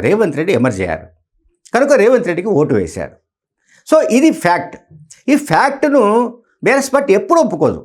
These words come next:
ఇప్పుడు ఒప్పుకోవడం, ఇప్పుడు ఒప్పుకోవడం లే-, అనే, ఒప్పుకోవడం, ఒప్పుకోకపోవచ్చు.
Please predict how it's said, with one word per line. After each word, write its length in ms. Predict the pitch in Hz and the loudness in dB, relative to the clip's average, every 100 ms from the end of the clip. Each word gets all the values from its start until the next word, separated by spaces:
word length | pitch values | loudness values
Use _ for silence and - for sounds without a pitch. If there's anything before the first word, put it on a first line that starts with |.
| - | -10
ఇప్పుడు 240 | 131 233 | -2 0
ఒప్పుకోవడం, 360 | 220 214 240 247 214 202 180 | 0 0 2 2 0 -2 -2
ఇప్పుడు 180 | 185 170 | 0 -2
ఒప్పుకోవడం 340 | 156 226 247 | 0 0 2
లే-, 280 | 247 233 220 | 2 2 2
అనే, 300 | 170 165 160 - 131 113 - | 0 0 -2 -2 -6 -6 -6
ఒప్పుకోవడం, 340 | 127 - 220 220 165 | -6 -2 0 2 0
ఒప్పుకోకపోవచ్చు. 720 | 151 185 247 180 151 131 | -2 -2 0 0 0 0